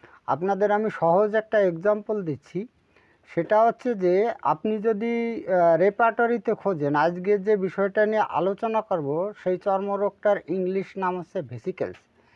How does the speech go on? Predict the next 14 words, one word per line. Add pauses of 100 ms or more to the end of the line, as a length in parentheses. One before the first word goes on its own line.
(520)
এবার
এই
vesicles
যদি
আপনি
খোঁজেন,
তাহলে
রেপার্টরিতে
গিয়ে
খুঁজে
পাবেন
যে
ভেসিকেলের (580)
যে